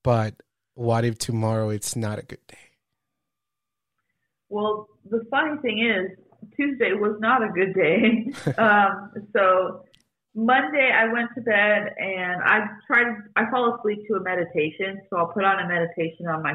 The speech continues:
Speaker 2: phone and just, like, meditate while I'm laying in bed until I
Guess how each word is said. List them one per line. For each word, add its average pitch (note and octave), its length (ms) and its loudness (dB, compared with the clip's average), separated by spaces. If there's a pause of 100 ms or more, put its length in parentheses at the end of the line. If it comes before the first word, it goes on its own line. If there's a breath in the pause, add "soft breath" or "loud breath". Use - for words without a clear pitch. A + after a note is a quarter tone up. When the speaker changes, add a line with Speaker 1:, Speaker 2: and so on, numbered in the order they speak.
Speaker 2:
phone D3+ 240 -2
and D3 120 -8
just, D3+ 200 -8
like, D3 160 -4 (340)
meditate D#3+ 640 -4 (100)
while E3 280 2
I'm D#3+ 220 2
laying D3 300 -4
in D3+ 160 -20
bed C3+ 200 -2
until C#3+ 240 -8
I C3+ 80 -4